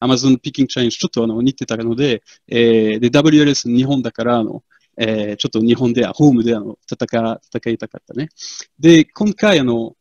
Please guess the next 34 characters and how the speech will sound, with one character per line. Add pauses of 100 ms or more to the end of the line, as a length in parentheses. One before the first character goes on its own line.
(140)
結
構、
あ
の、
三
つ。 (760)
え
ー、
ナ
イ
ス
と
立
命
館
と
パ
ナ
ソ
ニ
ッ
ク。 (720)
え
ー、
人
数
ま
た
二
十
人
ぐ
ら
い。